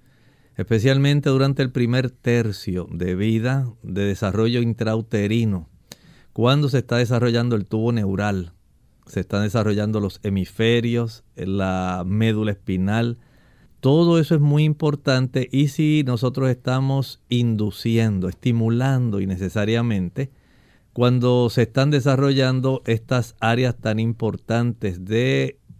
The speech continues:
la vida de cualquier ser humano, se están desarrollando los núcleos inferiores, la corteza cerebral, el proveer sustancias que son neuroestimulantes van a afectar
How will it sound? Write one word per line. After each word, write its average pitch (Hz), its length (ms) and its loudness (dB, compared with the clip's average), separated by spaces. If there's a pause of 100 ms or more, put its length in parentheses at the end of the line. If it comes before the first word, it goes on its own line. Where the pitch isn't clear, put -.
(180)
la 104 300 0
vida 131 520 0
de 101 160 -4
cualquier 101 400 -4
ser 110 200 -2
humano, 117 520 0 (520)
se - 160 -10
están 98 200 -4
desarrollando 107 640 0
los 95 180 -2
núcleos 107 500 0
inferiores, 107 840 0
la 104 280 -2
corteza 117 1000 -2 (460)
cerebral, 107 800 0 (600)
el 131 720 2 (120)
proveer 143 800 4
sustancias 139 800 0
que 117 160 0
son 131 440 0
neuroestimulantes 113 1500 -2
van 110 240 -2
a 123 40 0
afectar 120 680 -4